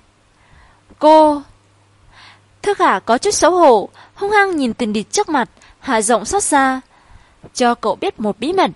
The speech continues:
Sợ Hàn nói lần này bắt được sẽ nhổ hết những lời độc ác của cậu, để cậu có khéo mồm khéo miệng thế nào cũng không phun ra được một chữ."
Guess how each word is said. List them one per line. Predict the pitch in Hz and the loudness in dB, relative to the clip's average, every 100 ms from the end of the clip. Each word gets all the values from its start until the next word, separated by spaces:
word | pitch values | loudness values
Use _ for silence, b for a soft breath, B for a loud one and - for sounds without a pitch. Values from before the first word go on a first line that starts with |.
| _ b b b | _ b b b
Sợ | - 233 | -4 -2
Hàn | 247 220 196 | 0 -2 -2
nói | 202 208 330 | -4 -2 -2
lần | 311 | -2
này | 240 208 | -2 -2
bắt | 202 381 | -2 -2
được | 294 208 | -2 -4
sẽ | - 233 359 | -6 -4 -4
nhổ | 392 254 196 | -4 -4 -4
hết | 302 403 | -6 -8
những | 285 339 | -10 -4
lời | 294 226 | 0 0
độc | 208 - | -2 -4
ác | 370 | -2
của | 269 | -2
cậu, | 214 240 185 B B B B - | -2 -2 -4 B B B B -2
để | 247 | -2
cậu | 233 226 185 | 0 -2 -2
có | - | -6
khéo | - 262 320 | -4 -6 -2
mồm | 330 254 | -2 -2
khéo | 214 269 | -4 -6
miệng | 330 262 | -4 -6
thế | 269 302 | -6 -6
nào | 277 226 208 B B B | -4 -4 -6 B B B
cũng | 240 320 | -8 -2
không | 370 | -2
phun | 339 302 285 | -2 -4 -4
ra | 247 262 233 | -4 -4 -2
được | 220 208 | -4 -6
một | 202 | -8
chữ." | - 226 | -4 -4